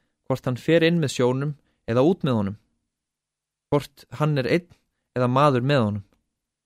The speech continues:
Til dæmis, ef ég róla inn með sjónum og hvíli mig einu sinni, er maður með honum,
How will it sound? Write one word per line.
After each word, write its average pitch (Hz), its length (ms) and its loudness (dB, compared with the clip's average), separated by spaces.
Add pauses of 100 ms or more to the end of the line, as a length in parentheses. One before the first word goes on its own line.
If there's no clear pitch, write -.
(840)
Til 131 160 -2
dæmis, 123 400 0
ef 120 160 0
ég 117 80 2
róla 131 400 2
inn 143 80 -2
með 123 160 -2
sjónum 127 380 0
og - 100 -12
hvíli 151 240 0
mig 147 160 0
einu 151 160 -2
sinni, 151 300 -6 (420)
er 120 160 0
maður 135 320 2
með 123 160 2
honum, 143 240 -2